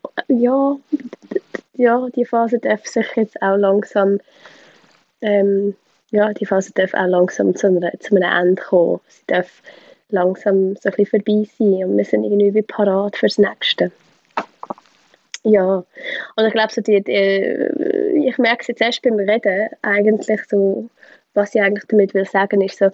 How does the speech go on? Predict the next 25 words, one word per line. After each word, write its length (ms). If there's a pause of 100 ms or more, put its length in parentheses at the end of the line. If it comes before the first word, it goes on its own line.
(320)
es 140
gibt 180
so 60
eine, 120
wie 120
so 80
einen 240
Zwiespalt. 1080 (760)
Ähm, 320
ich 120
mache 240
wie 100
so 140
einen 100
Spagat 760
<laughs> 40
zwischen 640 (720)
der 240
Seite 320
von 180
meiner 300
Arbeit, 680
oder, 240
oder 200 (220)
zwischen 420